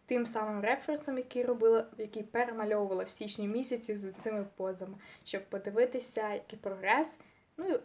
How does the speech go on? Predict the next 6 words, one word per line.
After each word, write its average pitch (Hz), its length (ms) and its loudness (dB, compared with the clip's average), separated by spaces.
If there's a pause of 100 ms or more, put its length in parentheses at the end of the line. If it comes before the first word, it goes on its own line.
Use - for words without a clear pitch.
і 254 80 -6
прогрес 247 480 0
скоріше 247 440 0
був 214 340 2
у 202 260 -4
швидкості 202 800 -6